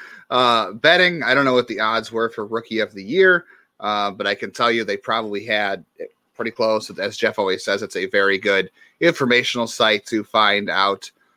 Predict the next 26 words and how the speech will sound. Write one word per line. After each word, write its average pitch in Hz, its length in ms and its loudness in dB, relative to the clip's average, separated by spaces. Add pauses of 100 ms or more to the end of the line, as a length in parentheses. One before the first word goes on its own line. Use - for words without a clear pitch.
(180)
um, 85 580 -4 (360)
just - 180 -8
a-, 165 200 0
any 196 160 6
kind 180 180 0
of 131 80 0
odds 120 260 2
or 110 60 -8
just 123 160 -8
to 107 80 -12
see 131 160 -2
what's 113 160 -2
going 113 200 -2
on. 85 180 -4
Draft 120 360 -2
picks. - 460 -4 (560)
Um, 85 480 -6 (800)
Jeff, 117 180 0
I 110 60 2
was 110 100 -2
just 117 180 -6
saying 113 260 0
Rookie 110 260 -2
of 107 120 -2
the 107 80 -8
Year. 101 400 0